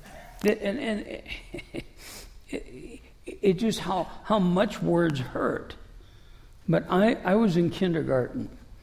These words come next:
Miss Julie was the teacher. And, uh, we were coloring.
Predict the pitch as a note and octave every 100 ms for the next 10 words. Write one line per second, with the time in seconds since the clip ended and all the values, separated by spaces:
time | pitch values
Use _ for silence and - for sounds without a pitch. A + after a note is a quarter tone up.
0 | - - E3 F#3 - B2+ D3 F3 F3 D3+
1 | C#3 C#3 B2 C3 B2+ - - - - -
2 | - - - - - - - - - -
3 | - - - - - E3 D#3 D3+ D#3 C#3+
4 | C#3 F3+ G#3 F3 D#3 - - F4 G2 A#1
5 | -